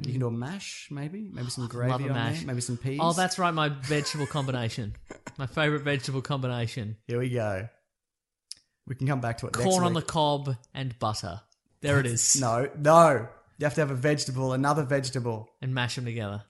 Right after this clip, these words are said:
Speaker 1: How about corn on the cob
Speaker 2: Yes.
Speaker 1: and just a, s-, like, a carrot in your other hand that you don't have to eat? <laughs>
Speaker 2: Okay, that sounds really good. Yeah.
Speaker 1: <laughs>
Speaker 2: Great. Sounds cool.
Speaker 1: You can turf it at a passing car.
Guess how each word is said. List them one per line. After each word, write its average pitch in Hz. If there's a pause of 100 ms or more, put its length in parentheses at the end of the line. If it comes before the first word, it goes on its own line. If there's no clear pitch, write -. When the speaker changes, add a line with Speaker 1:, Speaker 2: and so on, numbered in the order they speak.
Speaker 1:
How 139
about 139
corn 175
on 175
the 160
cob 131 (120)
Speaker 2:
Yes. 120
Speaker 1:
and 120
just 127
a, 127 (500)
s-, -
like, 131
a 123
carrot 143
in 135
your 131
other 123
hand 117
that 117
you 120
don't 123
have 123
to 117
eat? 117
<laughs> - (200)
Speaker 2:
Okay, 254
that 311
sounds 226
really 226
good. 220
Yeah. 160 (200)
Speaker 1:
<laughs> -
Speaker 2:
Great. 196 (100)
Sounds 165
cool. 147 (640)
Speaker 1:
You 147
can 131 (300)
turf 185
it 170
at 160
a 147
passing 143
car. 117